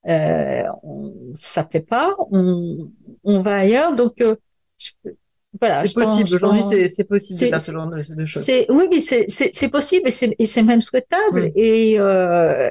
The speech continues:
Speaker 1: et, et, et du coup, de, de pas avoir de, euh, d'hésitation et d'avoir le courage de se dire, « Bah, finalement, non, là, ça me convient pas, euh, je vais aller ailleurs. »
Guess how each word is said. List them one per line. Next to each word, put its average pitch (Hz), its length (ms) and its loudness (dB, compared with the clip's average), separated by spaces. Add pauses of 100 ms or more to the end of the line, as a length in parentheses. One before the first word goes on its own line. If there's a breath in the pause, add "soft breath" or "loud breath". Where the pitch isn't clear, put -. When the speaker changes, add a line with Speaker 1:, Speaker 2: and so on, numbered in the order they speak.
(100)
Speaker 1:
et, 233 380 2
et, 233 360 2
et 226 60 2
du 220 160 2
coup, 294 260 2
de, 208 500 4
de 190 120 0
pas 220 320 0
avoir 226 460 0
de, 185 680 2 (560)
euh, - 20 -18 (100)
d'hésitation 226 840 0
et 285 100 2
d'avoir 214 260 2
le 208 120 2
courage 240 380 0
de 214 60 0
se 208 60 0
dire, « 208 240 0
Bah, 175 220 0
finalement, 190 580 0
non, 190 200 2
là, 185 180 0
ça 170 180 -8
me 170 120 -4
convient 180 400 0
pas, 226 360 0
euh, 165 240 2
je 160 100 -8
vais 190 100 0
aller 175 200 0
ailleurs. » 220 440 2